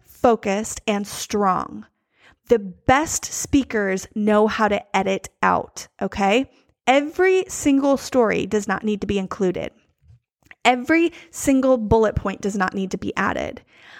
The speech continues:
I would say if you are speaking for twenty minutes or longer, there should be no more than three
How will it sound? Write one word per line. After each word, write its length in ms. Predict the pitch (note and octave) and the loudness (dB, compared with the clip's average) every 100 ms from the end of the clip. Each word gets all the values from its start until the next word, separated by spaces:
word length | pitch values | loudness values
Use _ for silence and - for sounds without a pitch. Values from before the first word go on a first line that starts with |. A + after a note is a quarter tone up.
| - | -4
I 160 | A#3 D4+ | 2 4
would 180 | F4+ | 4
say 380 | - - G3 G3+ - | 0 0 2 2 0
if 180 | A3+ A#3+ | 0 2
you 240 | B3+ D#4+ | 4 4
are 80 | D4+ | 2
speaking 460 | - A3+ A3+ C4 | 0 -4 -2 0
for 100 | B3 | 0
twenty 300 | A3 A3+ A3 | -2 -2 0
minutes 260 | G#3+ G#3+ A#3+ | 0 0 0
or 100 | G3+ | -2
longer, 520 | F#3 F#3 G#3+ C4+ F4 - - - _ _ - | 0 0 0 0 -2 -6 -20 -20 _ _ 0
there 160 | - | 2
should 200 | - - | 2 0
be 140 | A#3+ A3 | 0 0
no 320 | G#3+ A3+ C4 | 2 4 4
more 240 | C#4 A#3 | 6 4
than 160 | G#3+ G3 | 2 -4
three 600 | - - G#3+ A3 A3+ C4 | -6 -6 0 2 2 -2